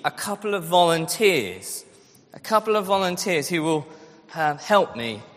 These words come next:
at the front. Who would like to come up? Is that Eloise? Do you wanna come up? Anyone else? Do you wanna come up as well? Just, just a few of you. You'd like to come round here. Now, don't touch anything, okay? But if you come round here,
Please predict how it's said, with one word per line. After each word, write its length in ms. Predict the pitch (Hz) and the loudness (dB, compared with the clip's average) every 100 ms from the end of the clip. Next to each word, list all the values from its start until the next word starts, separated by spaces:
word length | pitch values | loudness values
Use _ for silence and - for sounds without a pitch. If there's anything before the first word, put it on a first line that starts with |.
| - - | -14 -6
at 140 | 143 | -4
the 80 | 143 | -4
front. 520 | - 156 104 95 92 - - _ _ _ _ - | -2 -2 -2 -6 -16 -20 -20 _ _ _ _ -6
Who 120 | 220 | -2
would 100 | 196 | 0
like 220 | 190 165 | 0 -2
to 80 | 165 | -8
come 240 | - 185 | -8 -4
up? 140 | 180 185 | -4 -4
Is 100 | 220 | 0
that 220 | 226 202 | 0 2
Eloise? 420 | 220 220 226 226 | 2 4 2 0
Do 80 | 240 | -4
you 40 | |
wanna 100 | 220 | -8
come 180 | - 233 | -6 -2
up? 320 | 233 226 - - - - - _ - | 0 -2 -6 -20 -20 -20 -20 _ -12
Anyone 280 | 226 226 226 | -6 -4 -2
else? 180 | 226 - | -2 -6
Do 360 | - - - | -14 -10 0
you 20 | 247 | 2
wanna 140 | 240 | 2
come 220 | 240 247 | 2 2
up 200 | 247 254 - - 254 | 2 2 -6 -14 -10
as 140 | 220 | -2
well? 180 | 226 226 | 0 0
Just, 320 | 226 226 - - - - _ _ | 0 -8 -12 -20 -20 -20 _ _
just 180 | 254 254 | -4 -2
a 40 | |
few 200 | 240 254 | -2 0
of 80 | 226 | 0
you. 60 | 233 | 2
You'd 80 | 302 | 2
like 160 | 415 | 0
to 140 | 339 - | -2 -2
come 220 | 285 254 | -2 0
round 280 | 247 233 226 | 0 0 0
here. 520 | 214 113 107 160 202 - - - _ 202 | 0 0 0 -2 -4 -14 -20 -20 _ -6
Now, 60 | |
don't 260 | 196 269 294 | 2 2 2
touch 340 | 294 240 - | -2 -2 0
anything, 720 | 220 180 151 131 107 143 196 | -2 -2 -6 -6 -6 -6 -6
okay? 580 | 147 147 151 151 175 196 - - | -6 -6 -2 -2 -2 -4 -14 -18
But 80 | 208 | -10
if 40 | 233 | -8
you 60 | |
come 220 | 285 277 | -4 -2
round 260 | 269 262 233 | 0 0 0
here, 460 | 160 107 139 202 | -2 -2 -4 -4